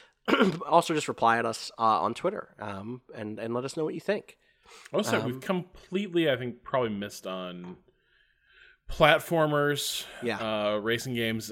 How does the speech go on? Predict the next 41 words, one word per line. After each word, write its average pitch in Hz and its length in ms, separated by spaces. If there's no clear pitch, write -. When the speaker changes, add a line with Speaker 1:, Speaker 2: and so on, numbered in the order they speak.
Speaker 2:
adve-, 117 320
like, 117 280
adventure 131 380
games, 123 260
point 117 240
and 110 60
click 113 240
and 104 80
otherwise. 107 240
Speaker 1:
Point 120 120
and 117 100
click 131 160
adventure 127 280
games 123 160
and 123 100
Speaker 2:
Um, 117 60
Speaker 1:
otherwise, 110 240
yeah, 107 120
totally. 110 460
Speaker 2:
yeah. 110 60
Speaker 1:
Um, 110 340
puzzle 123 320
games. 123 480
We, 151 180
we, 147 80
we're 147 120
Speaker 2:
Strategy 131 260
Speaker 1:
very, 170 120
Speaker 2:
games. 113 560
Speaker 1:
very 135 300
na-, 123 200
strategy 123 420
games 113 180
is 107 100
huge, 123 260
for 104 100
sure. 101 300
And 127 100
very 143 200
narrative 135 460
heavy, 147 340